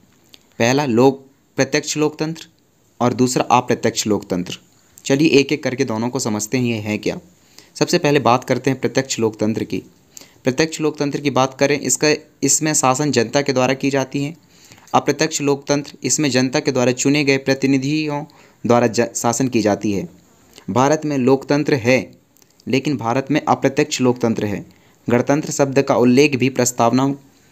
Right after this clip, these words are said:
को देखने से ही पता चलता है। धर्मनिरपेक्ष, पंथ निरपेक्ष, मतलब सभी धर्म को समान बढ़ावा देना, किसी एक धर्म को नहीं, और यह शब्द भी भारतीय संविधान की प्रस्तावना में उल्लेखित है।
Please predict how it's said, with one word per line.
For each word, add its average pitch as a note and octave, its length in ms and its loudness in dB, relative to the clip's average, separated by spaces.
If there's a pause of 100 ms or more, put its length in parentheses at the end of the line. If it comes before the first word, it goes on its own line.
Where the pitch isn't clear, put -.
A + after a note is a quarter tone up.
(220)
को D#3 100 6
देखने B2+ 520 2 (300)
से - 140 2
ही C#3 160 2
पता A#2 240 -4
चलता A2+ 320 -2
है। G2 220 -8 (1500)
धर्मनिरपेक्ष, C#3+ 760 0
पंथ C#3+ 340 0
निरपेक्ष, B2+ 720 0 (380)
मतलब D#3+ 260 2
सभी D3+ 300 0
धर्म C3+ 260 0
को C#3 140 0
समान B2+ 320 2
बढ़ावा A#2+ 320 2
देना, A2 380 0 (300)
किसी C#3+ 320 4
एक C3+ 140 4
धर्म B2 260 2
को B2 140 0
नहीं, G#2+ 320 0 (340)
और B2 140 4
यह D3 180 4
शब्द C#3+ 300 -4
भी C#3+ 260 -4 (400)
भारतीय B2+ 500 0
संविधान B2+ 460 2
की C3 80 0
प्रस्तावना B2 520 2
में B2+ 100 2
उल्लेखित A2 500 0
है। F#2+ 140 -4